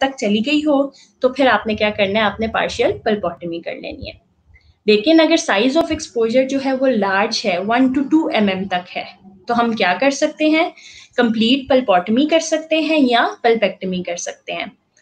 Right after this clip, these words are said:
अब इन दोनों में हमने कैसे decide करना है कि हमने complete phlebotomy करनी है या pulpectomy करनी है? एक तो depend करता है कि इन्फेक्शन कहाँ तक गई हुई है,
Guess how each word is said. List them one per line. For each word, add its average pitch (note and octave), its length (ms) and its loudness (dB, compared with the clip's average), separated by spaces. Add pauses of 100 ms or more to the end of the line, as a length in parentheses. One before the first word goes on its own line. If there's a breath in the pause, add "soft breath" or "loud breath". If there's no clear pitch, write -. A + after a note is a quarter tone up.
(220 soft breath)
अब G#3+ 240 2
इन D#4 180 6
दोनों E4+ 240 6
में E4+ 120 4
हमने D4+ 280 2
कैसे D4+ 360 -4
decide C#4+ 480 -2
करना D4 220 -2
है D4 60 -2
कि D4 100 -6
हमने C4+ 320 0
complete C4 540 -2
phlebotomy C4 560 0
करनी C#4+ 340 4
है C#4+ 140 0
या C#4+ 120 -2
pulpectomy B3+ 680 -2
करनी C#4 360 2
है? E4 240 0 (760 soft breath)
एक B3+ 220 2
तो D#4+ 180 2
depend B3 420 2
करता C4 280 0
है C4+ 180 0
कि D4 120 -2
इन्फेक्शन A3+ 600 -2
कहाँ D4+ 280 -2
तक F4+ 100 4
गई C#4+ 300 4
हुई D#4 180 4
है, D4+ 360 0